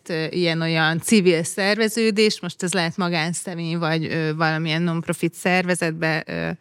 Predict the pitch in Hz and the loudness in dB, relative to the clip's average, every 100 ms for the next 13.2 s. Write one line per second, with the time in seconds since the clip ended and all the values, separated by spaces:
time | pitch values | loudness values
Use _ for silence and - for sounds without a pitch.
0 | _ _ - - - - - 226 247 247 | _ _ -20 -20 -18 -4 2 4 4 4
1 | 226 220 202 - 185 202 - 220 185 165 | 4 4 0 -2 -6 -10 -4 -2 -2 -6
2 | 143 165 - - 202 202 247 254 247 - | -8 -8 -12 -12 -8 -6 -2 -2 -2 -6
3 | 202 190 196 190 - 226 185 190 185 196 | -4 -2 -4 -6 -4 0 0 0 -2 -4
4 | 214 196 202 180 170 190 175 185 - 180 | -2 0 0 0 0 -2 -2 -2 0 2
5 | 185 165 160 160 165 175 160 165 165 160 | 2 2 0 2 2 4 4 4 2 2
6 | 185 175 170 165 165 160 - 165 160 165 | 2 4 6 6 6 4 2 2 2 0
7 | 151 _ _ _ _ _ _ _ _ 185 | -4 _ _ _ _ _ _ _ _ -2
8 | 180 151 - 185 170 185 175 226 208 185 | 0 2 2 4 2 0 2 2 2 -2
9 | 170 151 156 196 - 170 156 156 160 - | 0 -2 -2 -2 0 0 0 -4 -4 -4
10 | - - 165 143 135 175 160 175 226 247 | -2 -2 2 2 0 -2 -2 -2 -4 0
11 | 214 202 214 185 180 - 180 175 175 - | 0 0 2 2 0 0 -2 -2 -6 -12
12 | - - - - 185 202 180 196 165 185 | -20 -20 -14 -4 2 4 4 2 0 0
13 | 190 | 2